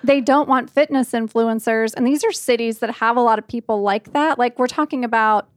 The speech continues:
L A, we're talking about New York. I'm sure they have places like this in Austin and, and Miami. So it seems like they want people that are gonna, like, come, have good, like, some sort of, like, looking cool, looking good, but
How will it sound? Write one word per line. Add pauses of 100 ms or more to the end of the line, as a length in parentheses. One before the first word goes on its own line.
(120)
L
A,
we're
talking
about
New
York.
I'm
sure
they
have
places
like
this
in
Austin
and, (180)
and
Miami. (460)
So
it
seems
like (200)
they
want
people
that
are
gonna,
like,
come, (240)
have
good, (360)
like,
some
sort
of,
like, (480)
looking
cool,
looking
good,
but